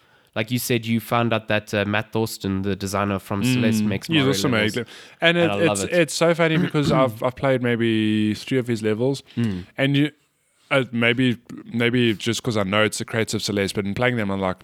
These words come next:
Speaker 2: "Yeah, this is a dude who made
Speaker 1: You can
Speaker 2: Celeste."
Speaker 1: tell,
Speaker 2: There,
Speaker 1: yeah.
Speaker 2: there are just some little subtle things that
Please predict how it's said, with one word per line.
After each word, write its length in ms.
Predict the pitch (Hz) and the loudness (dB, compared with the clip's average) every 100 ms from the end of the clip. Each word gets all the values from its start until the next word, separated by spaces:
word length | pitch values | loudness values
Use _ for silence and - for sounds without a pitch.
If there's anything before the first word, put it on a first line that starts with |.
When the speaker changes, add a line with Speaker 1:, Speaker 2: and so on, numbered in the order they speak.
| - | -8
Speaker 2:
"Yeah, 240 | 98 92 | -2 -2
this 180 | 87 92 | -2 -4
is 120 | 107 | -4
a 60 | 95 | -4
dude 200 | 92 90 | -2 -4
who 60 | 92 | -2
made 160 | 87 | -2
Speaker 1:
You 40 | 107 | -2
can 140 | 110 | -2
Speaker 2:
Celeste." 160 | 104 101 | -2 0
Speaker 1:
tell, 200 | 101 95 | 0 2
Speaker 2:
There, 140 | 113 | 2
Speaker 1:
yeah. 300 | 107 98 92 - | 2 0 -2 -2
Speaker 2:
there 120 | 127 | 0
are 20 | |
just 220 | 117 135 - | 0 0 2
some 240 | 147 123 | 0 2
little 440 | 120 120 117 113 | 2 4 4 2
subtle 440 | 107 - 120 - 123 | 0 -2 -4 -2 -4
things 400 | 123 110 107 95 | -2 -2 -2 0
that 160 | 101 | -2